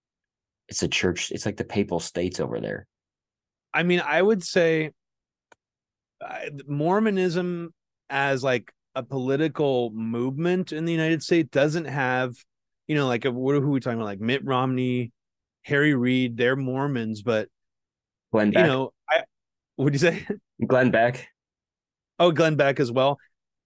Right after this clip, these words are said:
Speaker 2: I would say Glenn Beck is probably the first example I saw of, like, is he some kind of arm of the late Ch-, Church of Latter-day Saints who are trying to gain more specific political inroads, or is he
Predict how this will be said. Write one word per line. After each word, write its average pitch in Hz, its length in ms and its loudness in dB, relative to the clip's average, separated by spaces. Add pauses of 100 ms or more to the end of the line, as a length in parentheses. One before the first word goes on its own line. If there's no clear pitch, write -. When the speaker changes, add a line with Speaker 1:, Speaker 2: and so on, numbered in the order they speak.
(200)
Speaker 2:
I 165 100 2
would 220 160 2
say 220 120 2
Glenn 160 340 -2
Beck 151 260 2
is 131 120 -6
probably 151 600 -4
the 127 120 -6
first 139 340 -4
example 127 440 -2
I 110 240 0
saw 120 340 2
of, 107 80 -4
like, 107 280 -2 (600)
is 160 300 4
he 165 120 0
some 160 200 -2
kind 156 180 -2
of 117 160 0 (120)
arm 147 520 0
of 135 380 -2
the 117 300 -6 (120)
late 127 320 0
Ch-, 135 320 -2
Church 147 280 -2
of 131 100 -6
Latter-day 123 400 0
Saints 135 380 -6
who 139 80 0
are 113 80 0
trying 127 320 -2
to 110 280 -2 (440)
gain 135 500 0
more 127 240 0
specific 123 520 -6
political 120 440 -2
inroads, 160 480 2
or 127 240 2
is 143 220 -2
he 127 400 0